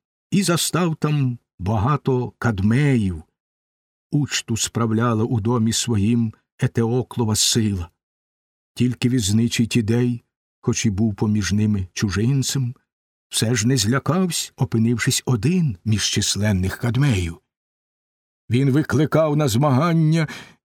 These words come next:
і всіх у борні дуже легко перемагав. Була помічницею в нього Афіна. Злобу в душі затаївши,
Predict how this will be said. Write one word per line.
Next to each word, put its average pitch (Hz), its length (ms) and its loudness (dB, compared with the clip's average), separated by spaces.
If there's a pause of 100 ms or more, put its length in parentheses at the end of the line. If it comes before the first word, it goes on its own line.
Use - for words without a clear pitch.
(100)
і 156 120 2
всіх - 460 0
у 139 60 2
борні 143 440 2
дуже 143 240 2
легко 160 680 0 (320)
перемагав. 123 920 2 (380)
Була 107 240 0
помічницею 160 920 0
в 160 40 2
нього 139 380 0
Афіна. 123 600 0 (760)
Злобу 117 600 0
в 110 100 -2
душі 117 380 0
затаївши, 120 800 0